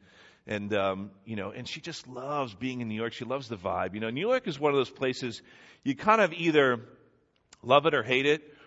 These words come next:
or you say, "Yeah, it's fun to visit. Maybe once a year you go see a show or something, and then you've had enough." Isn't it just the ama-, like, the mass of humanity that surrounds you and the different sounds and smells, right, and all that? And,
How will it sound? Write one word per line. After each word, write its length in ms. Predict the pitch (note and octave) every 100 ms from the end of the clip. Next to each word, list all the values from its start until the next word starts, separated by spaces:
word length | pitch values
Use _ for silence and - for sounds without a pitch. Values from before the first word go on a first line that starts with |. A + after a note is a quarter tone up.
| -
or 100 | A#2+
you 100 | B2+
say, 260 | - C#3 B2+
"Yeah, 300 | C3 D3 D3 D3+
it's 200 | D#3 -
fun 260 | D3+ C#3+
to 80 | C3+
visit. 400 | A#2 B2 C3 C3+
Maybe 240 | A#2+ A#2+
once 320 | A#2+ A#2 A#2 A#2+
a 40 |
year 260 | G#2+ A2 A2+
you 100 | G#2
go 140 | G#2+
see 240 | - A2+
a 20 | G#2
show 380 | - A2 G#2+
or 100 | G#2
something, 500 | G2+ A2 G#2 A2+ G#2+
and 80 | G#2
then 240 | G2+ G2 F#2 - - - -
you've 140 | G#2+
had 200 | A2+ A#2+
enough." 540 | A2 G#2+ D#3 - - _ _ _ _ _ _
Isn't 240 | B2+ C#3 F#3
it 100 | E3
just 220 | D#3+ -
the 60 | C#3+
ama-, 220 | B2 B2
like, 200 | B2 A#2+
the 100 | A#2+
mass 460 | A2 A2 B2+ -
of 100 | C3+
humanity 800 | - C#3+ B2 A2+ C3 C#3 D3 D#3+ - -
that 180 | C#3 C#3
surrounds 560 | - C#3 B2+ D3 D3 C#3
you 280 | C#3+ D#3 D#3+ - - - _
and 140 | A2 B2
the 80 |
different 380 | A#2+ C3+ C#3+ B2+
sounds 500 | - A#2+ B2 B2+ B2+
and 160 | B2+ B2
smells, 640 | - A#2+ A#2+ A#2+ B2 A#2
right, 240 | A2+ A#2 B2
and 100 | A2+
all 180 | A#2
that? 280 | A#2 A#2+ B2
And, 180 | A2